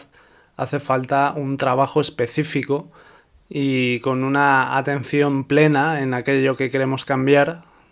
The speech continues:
ya que sin esta atención plena no va a haber cambio, no va a haber neuroplasticidad. Porque debemos entender que para que haya neuroplasticidad,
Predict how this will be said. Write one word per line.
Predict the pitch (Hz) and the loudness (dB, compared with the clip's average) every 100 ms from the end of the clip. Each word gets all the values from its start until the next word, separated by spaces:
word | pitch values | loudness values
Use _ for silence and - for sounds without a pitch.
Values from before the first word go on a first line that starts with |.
| - | 0
ya | 147 | 4
que | 139 143 | 4 4
sin | - 143 | 2 0
esta | 139 165 | 2 6
atención | 151 147 143 139 139 139 | 6 4 0 2 2 2
plena | 139 143 143 135 170 - _ _ _ _ _ _ _ | 2 2 2 -2 -6 -14 _ _ _ _ _ _ _
no | 131 127 127 | -4 0 4
va | 123 | 4
a | |
haber | 127 123 | 4 0
cambio, | 120 120 117 117 | -2 -4 -4 -4
no | 120 | 0
va | 123 | 2
a | |
haber | 127 123 | 2 0
neuroplasticidad. | 135 131 123 120 123 127 123 120 117 113 _ _ _ _ _ _ - | 0 0 0 -2 -4 -6 -8 -6 -4 -6 _ _ _ _ _ _ -8
Porque | 131 123 127 123 120 - _ - | -6 -4 0 0 0 -4 _ -2
debemos | 135 135 156 | 2 4 4
entender | 160 147 143 139 139 151 | 2 2 2 2 2 2
que | 139 131 | 0 -2
para | 113 127 123 | -2 -2 -2
que | 123 | 0
haya | 131 135 143 139 | 0 2 2 2
neuroplasticidad, | 139 135 127 127 123 - 117 123 131 | 0 2 0 0 -2 -6 -6 -2 -2